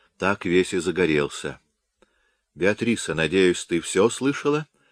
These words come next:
Спросила Маго. «Да, сударыня», — ответила девушка, — «я, как всегда, стояла у дверей». Говорила Беатриса неестественно медленно,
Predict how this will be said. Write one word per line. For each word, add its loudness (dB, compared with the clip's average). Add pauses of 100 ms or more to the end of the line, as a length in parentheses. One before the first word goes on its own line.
(320)
Спросила -2
Маго. 0 (580)
«Да, -4
сударыня», — -2
ответила -4
девушка, — -4 (360)
«я, 2
как 0
всегда, 0
стояла -2
у -4
дверей». -6 (1300)
Говорила 2
Беатриса 2
неестественно -4
медленно, -4